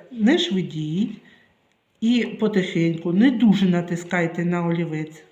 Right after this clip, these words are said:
не дуже. Ось ми шаблон долоньки обводимо, ось так, щоб наші пальчики, бачите, нікуди не совалися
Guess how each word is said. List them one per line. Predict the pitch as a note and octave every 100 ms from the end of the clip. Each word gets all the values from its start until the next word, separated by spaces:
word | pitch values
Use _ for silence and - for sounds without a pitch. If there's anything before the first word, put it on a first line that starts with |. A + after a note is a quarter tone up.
| _
не | E3 E3+ C#4 F4+
дуже. | - E3 G#3 B3 - F3 E3 E3+ - _ _ _ _ _ _ _ _ _ _ _ _
Ось | G#3+ C#4 D4+
ми | G3+ F#3+ F#3 F3 -
шаблон | - - F#3 F#3+ F#3+ F3+
долоньки | E3 E3 D3+ D#3 E3 G3+ - - _ _ _ _ _ _ _ -
обводимо, | C4 B3+ F3 F3+ E3+ E3 E3+ E3+ E3+ F3 E3+ - _ _
ось | F#3+ G3
так, | G3+ E3 D3+ C#3+ - _ _ _ _ _ _ _
щоб | - E3
наші | F#3 F3+ -
пальчики, | - E3 E3 G3+ A#3 - A3+ G#3+
бачите, | C4 D#4+ - F3+ F3 - _ _ _ _
нікуди | F#3+ F#3 F#3 G3+ F3 F3
не | F3+ F3 E3+ - - - _ _ _ _ - E3+
совалися | - - D#3+ E3+ A3+ B3 C#4 - C#4+ C#4+